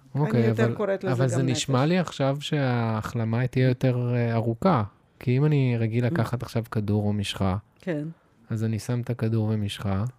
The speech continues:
Speaker 2: אוקיי.
Speaker 1: וזה חולף.
Speaker 2: וזה חולף. מה, מה עושה כדור המש-, או משחה?
Speaker 1: אה.
Speaker 2: הוא, הוא בעצם, אה, אתה יודע איך הגעתי ל-,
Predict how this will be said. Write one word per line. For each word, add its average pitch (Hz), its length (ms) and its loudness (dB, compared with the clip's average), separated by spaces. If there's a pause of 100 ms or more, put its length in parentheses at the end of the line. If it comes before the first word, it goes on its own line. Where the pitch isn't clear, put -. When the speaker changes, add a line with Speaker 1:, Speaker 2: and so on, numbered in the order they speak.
Speaker 2:
אוקיי. 180 300 -8
Speaker 1:
וזה 95 200 -2
חולף. 151 420 -2 (460)
Speaker 2:
וזה 147 200 -8
חולף. 180 500 -8
מה, 202 260 -4
מה 220 100 -6
עושה 262 280 -6
כדור 175 340 -6
המש-, 160 400 -10
או 156 120 -6
משחה? 151 480 -10 (800)
Speaker 1:
אה. 98 280 2
Speaker 2:
הוא, 98 100 2
הוא 180 340 0
בעצם, 196 580 -2
אה, 196 180 -4 (840)
אתה 185 140 -2
יודע 190 260 0
איך 214 240 -6
הגעתי 196 560 -2
ל-, 247 100 -4